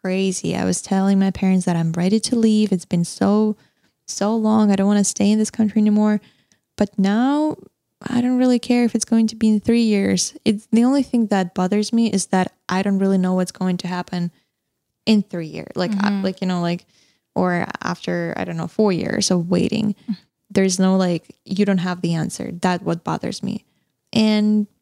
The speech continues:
Speaker 1: in the beginning, I was like, "Yeah, I cannot travel." I always wanted to go to Australia, but you feel like in a cage or something. You feel a little bit trapped. But at the same time, I'm like, "I don't really want to leave." Like, it's not that,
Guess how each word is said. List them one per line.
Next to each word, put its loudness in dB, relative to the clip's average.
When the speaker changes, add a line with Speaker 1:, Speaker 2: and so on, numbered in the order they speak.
Speaker 1:
in 4
the -4
beginning, 2
I 4
was 0
like, -4
"Yeah, -2
I -2
cannot 0
travel." 2
I 0
always 2
wanted -2
to -10
go -8
to -14
Australia, -2
but -2
you -2
feel 0
like -2
in 2
a -2
cage 0
or -6
something. -2
You 2
feel -2
a -8
little 0
bit -6
trapped. -6
But 0
at 0
the -20
same 0
time, 0
I'm 0
like, 0
"I -4
don't -2
really 2
want 2
to -6
leave." 0
Like, -4
it's -2
not 2
that, 0